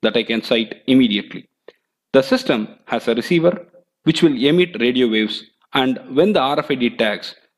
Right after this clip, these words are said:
which are encoded with the digital information, are brought into the contact with the receiver, the information is then read by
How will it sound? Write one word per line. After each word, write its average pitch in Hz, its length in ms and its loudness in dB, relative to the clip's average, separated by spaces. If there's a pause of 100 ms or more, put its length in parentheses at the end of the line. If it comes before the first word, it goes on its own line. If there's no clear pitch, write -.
(120)
which 123 240 0
are 123 220 0 (140)
encoded 190 480 0
with 127 120 -4
the 117 80 2
digital 143 320 0
information, 104 640 0 (500)
are 113 220 0
brought 147 480 -2
into 170 240 2
the 147 100 2
contact 123 600 -4
with 117 120 0
the 117 120 2
receiver, 120 440 0 (400)
the 113 140 4
information 127 760 0 (140)
is 117 220 2
then 113 420 0 (340)
read 127 300 2
by 107 280 0